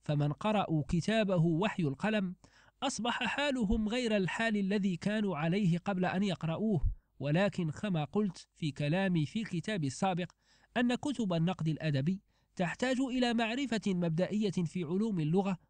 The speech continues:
وقواعد الشعر، خصوصًا أن الرافعي أكثر الكلام في النحو في تقييمه للأبيات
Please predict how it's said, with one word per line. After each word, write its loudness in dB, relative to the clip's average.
وقواعد 0
الشعر، -2
خصوصًا -2
أن -2
الرافعي -2
أكثر -2
الكلام -2
في -4
النحو 0
في -6
تقييمه -2
للأبيات 0